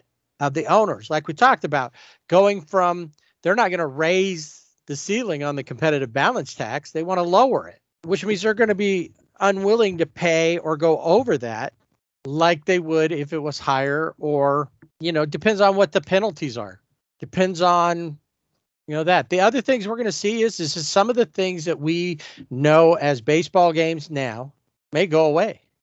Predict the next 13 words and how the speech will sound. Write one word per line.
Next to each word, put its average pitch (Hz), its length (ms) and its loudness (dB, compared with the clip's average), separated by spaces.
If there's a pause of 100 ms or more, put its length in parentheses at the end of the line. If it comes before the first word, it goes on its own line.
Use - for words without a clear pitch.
(120)
Hopefully 208 380 0
for 170 260 -6
good, 180 340 0
because 156 280 -4
I 165 80 2
don't - 160 -2
think 175 140 -10
the 165 60 -4
players 185 520 -2
like 151 320 -2
the 143 100 -8
Ghost 170 360 -2
Runner. 127 340 -12